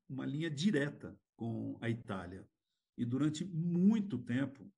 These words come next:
né, como eu, eu escrevia pro Corriere dello Sport, isso foi de oitenta a noventa e quatro. E quando eu tinha alguma dúvida, eu ligava pra redação do Corriere. E eles me passavam contatos de jogador, de dirigente,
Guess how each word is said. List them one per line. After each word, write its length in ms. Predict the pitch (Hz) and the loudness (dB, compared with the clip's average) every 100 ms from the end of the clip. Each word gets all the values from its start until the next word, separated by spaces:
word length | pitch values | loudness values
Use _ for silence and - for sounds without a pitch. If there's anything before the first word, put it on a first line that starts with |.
| - | -12
né, 140 | 107 | -12
como 180 | - 120 | -8 -4
eu, 180 | 117 110 | -4 -4
eu 680 | 123 101 - _ _ _ - | -8 -10 -16 _ _ _ -6
escrevia 600 | 110 - 120 104 110 143 | -6 -2 -2 -2 -2 -2
pro 480 | - 104 101 101 - - _ | -2 -4 -6 -6 -10 -18 _
Corriere 380 | 113 104 110 110 | -6 -4 -2 -2
dello 180 | 107 104 | -6 -8
Sport, 460 | - 131 139 - - _ _ _ | -6 -4 -4 -6 -20 _ _ _
isso 160 | - 123 | -4 -2
foi 140 | 139 | 0
de 160 | 123 123 | 0 2
oitenta 600 | 117 - 147 202 196 - | 2 2 2 2 0 -4
a 80 | 156 | -2
noventa 380 | 156 131 156 160 | -2 0 -2 -2
e 60 | 160 | -6
quatro. 440 | - 85 - _ _ _ _ _ _ _ | -6 -10 -12 _ _ _ _ _ _ _
E 720 | - 117 117 117 113 113 117 117 | -6 -2 0 0 0 -2 -4 -4
quando 200 | 139 143 | -4 -2
eu 60 | |
tinha 160 | 139 160 | -2 -4
alguma 300 | 127 202 180 | -2 -2 -2
dúvida, 640 | 117 151 208 127 107 104 - - | 0 0 2 2 -2 -6 -8 -2
eu 80 | |
ligava 280 | 160 156 175 | -2 0 -4
pra 160 | - 180 | -4 -2
redação 560 | 180 190 - 156 190 - _ | -2 -4 -4 -4 -4 -8 _
do 100 | 120 | -10
Corriere. 540 | 113 123 117 104 104 - _ _ _ _ | -2 2 2 0 -4 -12 _ _ _ _
E 140 | 123 110 | -4 -4
eles 140 | 110 | -4
me 100 | 127 | -4
passavam 640 | 151 156 139 127 120 113 | -4 -6 -4 -2 -2 -2
contatos 580 | 104 120 113 110 107 - | -2 -2 -2 -2 -4 -6
de 140 | 98 104 | -6 -4
jogador, 580 | 117 104 95 113 120 | -2 -4 -2 2 2
de 140 | 117 107 | 2 -2
dirigente, 420 | 113 113 139 160 | -4 -2 -2 -4